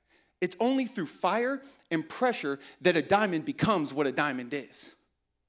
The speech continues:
There's some progress that can only come through pressure. The various trials you go through for the testing of the faith. It's never fun. It's not enjoyable.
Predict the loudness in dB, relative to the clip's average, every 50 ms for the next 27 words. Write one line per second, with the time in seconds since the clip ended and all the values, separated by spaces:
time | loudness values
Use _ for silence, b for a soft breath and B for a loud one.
0 | _ _ _ _ _ _ _ _ _ _ _ _ _ _ _ _ _ _ _ -6
1 | -4 -4 -4 -4 -4 -4 -4 -2 0 0 0 2 0 -4 -4 -4 -4 -4 -2 -4
2 | -4 -4 -6 -6 -6 -6 -8 -8 -8 -8 -10 -10 -8 -10 -12 -12 -12 -14 -12 -10
3 | -10 -10 -10 -12 -14 -16 -20 _ _ _ _ _ _ _ _ _ _ _ _ _
4 | _ _ _ _ _ _ _ _ _ _ -8 -6 -4 -4 -4 -4 -4 -6 -6 -6
5 | -6 -8 -10 -12 -12 -10 -10 -10 -10 -10 -10 -8 -6 -6 -6 -6 -8 -8 -8 -6
6 | -6 -2 -2 -2 -2 -2 -6 -8 -8 -8 -8 -8 -8 -8 -8 -8 -8 -8 -8 -10
7 | B B B B B B -4 -4 -2 -2 2 4 4 6 6 4 4 4 4 4
8 | 4 6 6 4 2 0 -6 -12 -20 -20 _ _ _ _ _ _ _ _ _ _
9 | _ -8 -6 -4 -2 0 0 0 0 -2 -4 -8 -8 -6 -6 -4 -4 -4 -6 -8
10 | -10 -16 -18 -20